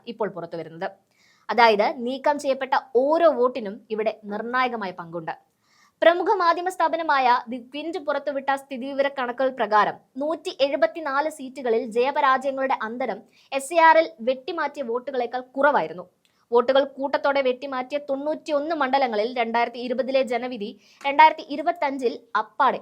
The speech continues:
മാറിമറിഞ്ഞു. ഇതിൽ മഹാസഖ്യത്തിന് വിജയിക്കാൻ സാധ്യതയുണ്ടായിരുന്ന എഴുപത്തിയഞ്ച് സീറ്റുകളാണ് എൻ ഡി എ പിടിച്ചെടുത്തത്. ഇതിന് വിപരീതമായി രണ്ടായിരത്തി ഇരുപതിൽ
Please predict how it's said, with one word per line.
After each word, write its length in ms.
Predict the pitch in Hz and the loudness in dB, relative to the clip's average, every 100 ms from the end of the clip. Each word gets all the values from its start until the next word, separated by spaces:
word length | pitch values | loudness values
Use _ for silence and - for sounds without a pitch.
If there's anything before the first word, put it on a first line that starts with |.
| 202 | -8
മാറിമറിഞ്ഞു. 460 | 190 190 175 151 185 _ _ _ _ _ 320 | -6 -6 -8 -12 -16 _ _ _ _ _ -4
ഇതിൽ 160 | 359 403 403 277 | -2 -2 -2 4
മഹാസഖ്യത്തിന് 720 | 294 330 359 359 - 349 330 269 | 4 4 0 -2 -8 -8 -6 -6
വിജയിക്കാൻ 420 | 247 302 285 294 294 | -6 -6 -4 -4 0
സാധ്യതയുണ്ടായിരുന്ന 960 | 262 240 262 285 311 254 254 262 247 247 - 254 | 2 2 0 -4 -6 -2 0 0 -2 -6 -2 0
എഴുപത്തിയഞ്ച് 580 | 277 349 349 285 294 359 | 0 -4 -2 -2 -2 -8
സീറ്റുകളാണ് 500 | 269 254 285 233 202 208 | -10 -4 0 0 -2 -4
എൻ 60 | 240 | -4
ഡി 60 | 247 | -2
എ 40 | 190 | -2
പിടിച്ചെടുത്തത്. 500 | 175 - - 160 175 - _ _ _ - | -4 -16 -16 -8 -8 -10 _ _ _ -8
ഇതിന് 160 | 254 311 | -2 0
വിപരീതമായി 600 | 277 254 311 330 294 247 294 | 2 2 2 2 0 -2 0
രണ്ടായിരത്തി 440 | 240 233 247 269 269 | -2 4 2 2 -4
ഇരുപതിൽ 300 | 269 262 220 | -2 0 0